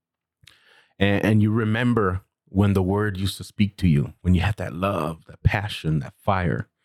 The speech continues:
right? La palabra te hablaba y, y sentías ese amor, eh, cuando estabas alerta a tu relación con Dios. Pero,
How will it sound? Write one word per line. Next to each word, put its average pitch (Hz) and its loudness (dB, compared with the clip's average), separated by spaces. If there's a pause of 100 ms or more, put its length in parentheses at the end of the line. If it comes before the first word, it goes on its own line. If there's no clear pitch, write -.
(340)
right? 95 2 (380)
La 87 -6
palabra 98 0
te 120 0
hablaba 107 0
y, 90 -2 (100)
y 92 -8
sentías 95 0
ese 113 2
amor, 98 0 (1160)
eh, 92 2
cuando 101 0
estabas 107 -4 (160)
alerta 107 0
a 98 -4
tu 104 6
relación 101 0
con 110 0
Dios. 85 0 (240)
Pero, 98 2